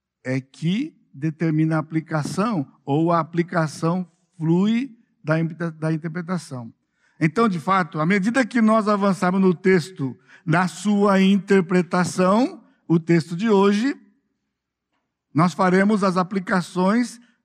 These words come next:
para a nossa realidade nos dias atuais. Isto faz desse livro o livro vivo. Esse texto foi escrito há três mil e poucos anos atrás, mas vocês vão ver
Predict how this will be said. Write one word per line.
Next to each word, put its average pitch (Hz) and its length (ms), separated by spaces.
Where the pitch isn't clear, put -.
para 185 120
a 170 60
nossa 180 300
realidade 180 800
nos 165 200
dias 156 180
atuais. 131 580
Isto 240 280
faz 233 360
desse 233 260
livro 247 320
o 208 40
livro 175 280
vivo. 135 420
Esse 175 260
texto 202 340
foi 196 160
escrito 175 680
há 151 140
três 190 400
mil 202 220
e 220 60
poucos 170 360
anos 170 140
atrás, 160 600
mas 135 120
vocês 165 220
vão 175 140
ver 175 400